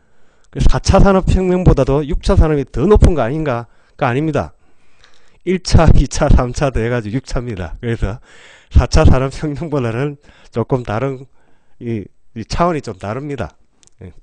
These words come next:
그래서 육 차 산업, 즉 농촌에서, 농촌을 살리기 위해서는 제조업과 서비스업이 농촌 쪽으로 가야 됩니다. 그러다 보니까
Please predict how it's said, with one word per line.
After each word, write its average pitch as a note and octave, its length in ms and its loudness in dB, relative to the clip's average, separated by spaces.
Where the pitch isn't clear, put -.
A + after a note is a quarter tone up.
그래서 A#2+ 280 -6
육 E3 160 -8
차 F3 140 0
산업, A2+ 340 -2
즉 - 320 -8
농촌에서, D3 920 -4
농촌을 D#3 400 -2
살리기 D3+ 380 -2
위해서는 B2 400 -4
제조업과 C#3+ 800 -6
서비스업이 D#3 720 -2
농촌 D3 380 -2
쪽으로 G#2+ 220 -6
가야 C3+ 220 -2
됩니다. F#2 440 -12
그러다 D#3+ 300 -2
보니까 B2+ 460 -6